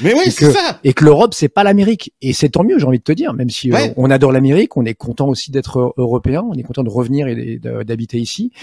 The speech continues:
Speaker 2: Mais je pense que si ton gars, d'ailleurs, je crois qu'il, il explique dans l'extrait, enfin dans le, je l'ai, j'ai regardé en entier, euh, la vidéo, il, il, il venait d'Espagne en fait, il a fait un crochet, il a dû faire un crochet
Speaker 1: Il était à
Speaker 2: à
Speaker 1: Barcelone avant.
Speaker 2: Voilà, Charles de Gaulle, et il a dû s'arrêter, euh,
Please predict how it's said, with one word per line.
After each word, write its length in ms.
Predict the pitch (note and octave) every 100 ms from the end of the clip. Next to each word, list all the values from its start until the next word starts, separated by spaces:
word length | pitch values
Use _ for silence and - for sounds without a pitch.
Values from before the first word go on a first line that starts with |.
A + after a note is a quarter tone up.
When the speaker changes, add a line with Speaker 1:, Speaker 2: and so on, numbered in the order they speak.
| D4 -
Speaker 2:
Mais 80 | A#2+
je 100 | -
pense 160 | F3+
que 100 | -
si 180 | - C#3
ton 100 | C#3
gars, 140 | C#3+
d'ailleurs, 180 | D3 B2
je 60 | -
crois 80 | -
qu'il, 200 | - C3
il 240 | C#3 A#2+
explique 280 | B2+ - D3+
dans 100 | C3+
l'extrait, 300 | C3 - D3+
enfin 120 | B2+
dans 100 | A#2+
le, 260 | A#2 A#2+ A#2
je 80 | B2
l'ai, 80 | A#2 B2 B2+
j'ai 120 | A2+
regardé 120 | A#2+ A#2
en 100 | A2+
entier, 240 | - C#3+
euh, 80 | A2+ _ - -
la 80 | A#2
vidéo, 200 | B2 F3
il, 260 | C#3 C3+ -
il, 180 | A#2 C#3
il 80 |
venait 140 | A#2 B2+
d'Espagne 400 | D3 - G3+ C#3+
en 20 |
fait, 140 | -
il 100 | -
a 40 | A2
fait 100 | A#2+
un 60 |
crochet, 320 | G#2+ D3+ B2+ D3
il 60 |
a 40 | A2+
dû 80 |
faire 160 | G2+ A2
un 40 |
crochet 160 | G#2+ A#2
Speaker 1:
Il 40 |
était 140 | B2 B2
à 40 |
Speaker 2:
à 40 | A2+
Speaker 1:
Barcelone 400 | B2 B2+ A2 F2+
avant. 140 | D#2+
Speaker 2:
Voilà, 200 | C3+ B2
Charles 240 | G2+ B2
de 100 | A#2+
Gaulle, 280 | B2 C#3+ C#3+
et 40 | A2+
il 140 | A2
a 60 | A2
dû 100 | G#2
s'arrêter, 460 | A2+ A2+ A#2 C3+
euh, 320 | A2+ A2+ A2+